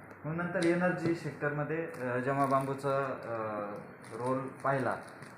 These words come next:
अ, गव्हर्नमेंटच्या पॉलिसीज पण पाहिल्या, एनटीपीसीचे टेंडर निघताना पाहिले, तेव्हा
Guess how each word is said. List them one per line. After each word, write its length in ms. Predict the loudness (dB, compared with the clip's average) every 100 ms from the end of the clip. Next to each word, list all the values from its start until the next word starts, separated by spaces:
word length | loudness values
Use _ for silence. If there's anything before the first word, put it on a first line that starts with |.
| -8
अ, 200 | -4 -2 2
गव्हर्नमेंटच्या 640 | 4 4 0 0 4 4
पॉलिसीज 460 | 6 4 2 0 -4
पण 200 | 0 2
पाहिल्या, 300 | 2 2 -2
एनटीपीसीचे 580 | -4 -6 -8 -6 -6 -6 0
टेंडर 220 | 4 4
निघताना 360 | 2 -2 -2 0
पाहिले, 240 | 0 0
तेव्हा 240 | 0 0